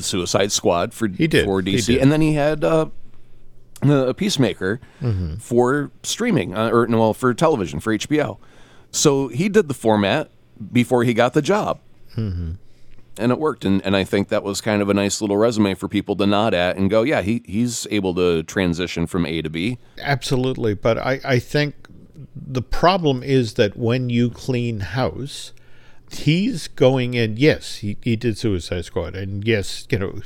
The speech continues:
Speaker 2: Peacemaker. So there are these two little pieces of what will eventually be his take on, you know, the D C movie universe. But at the same time, uh,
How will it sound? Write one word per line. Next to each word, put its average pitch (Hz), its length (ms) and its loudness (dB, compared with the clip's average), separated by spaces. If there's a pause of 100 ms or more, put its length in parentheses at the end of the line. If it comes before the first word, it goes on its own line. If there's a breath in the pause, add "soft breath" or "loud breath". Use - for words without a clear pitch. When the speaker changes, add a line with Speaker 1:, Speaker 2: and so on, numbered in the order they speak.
Speaker 2:
Peacemaker. 95 600 -6
So 110 280 0 (400 loud breath)
there 135 180 8
are 123 80 6
these 117 300 0
two 170 380 0 (240)
little 131 520 2
pieces 113 760 -2 (400 soft breath)
of 117 480 4
what 120 280 2
will 120 160 2
eventually 110 720 0
be 101 560 0 (200)
his 147 400 0
take 101 440 0 (460 soft breath)
on, 107 480 0
you 127 120 2
know, 107 80 2
the 101 160 -2
D 110 200 -2
C 110 540 0 (220)
movie 113 360 0
universe. 107 640 0 (480 soft breath)
But 160 140 6
at 151 100 0
the 139 80 -4
same 151 280 0
time, 147 520 0
uh, 82 180 -14